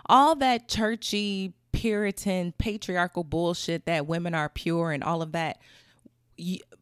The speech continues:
people essentially are supposed to be pure. I think it's very hypocritical that men get to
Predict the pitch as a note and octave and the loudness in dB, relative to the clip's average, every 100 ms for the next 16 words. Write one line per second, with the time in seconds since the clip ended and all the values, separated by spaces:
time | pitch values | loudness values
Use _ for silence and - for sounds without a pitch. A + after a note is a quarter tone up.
0 | - - - D#4+ D#4+ G#3 F3 - - - | 2 2 2 -6 0 2 2 -2 -4 -2
1 | G3+ G3+ F#3 - - E3+ - - E3 - | 0 0 -2 -2 0 0 -2 -2 -2 -2
2 | D#3 - D3+ D3+ F#3+ G3 E3+ F3+ D#3 G#3+ | -8 -2 -2 -2 -4 -4 -2 -2 0 -2
3 | - - G#3+ G3 F3+ E3 D3+ D#3+ F3 E3+ | -2 -4 -4 0 0 0 -2 0 -2 -2
4 | D#3+ D3+ | -4 -4